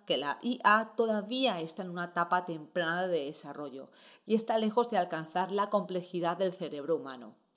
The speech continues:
Pero sí es cierto que los desarrollos previstos para dos mil veinticuatro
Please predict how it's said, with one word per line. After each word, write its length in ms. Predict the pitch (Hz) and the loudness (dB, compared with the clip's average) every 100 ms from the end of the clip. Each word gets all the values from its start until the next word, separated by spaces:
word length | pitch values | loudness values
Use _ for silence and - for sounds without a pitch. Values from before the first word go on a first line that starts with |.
| _ _ - | _ _ 2
Pero 180 | 190 175 | 6 6
sí 180 | - 240 | 8 6
es 120 | 240 | 6
cierto 420 | 269 254 - 233 | 8 8 8 2
que 80 | 202 | 4
los 160 | 165 | 2
desarrollos 560 | 160 160 143 156 208 220 | 2 -4 -4 -4 -2 -2
previstos 500 | 214 214 233 220 196 | -2 0 0 0 -6
para 200 | - 135 | -6 -8
dos 200 | - - | -4 -4
mil 120 | 175 | -4
veinticuatro 720 | 196 202 202 214 208 190 180 | -6 -4 -2 4 4 4 -2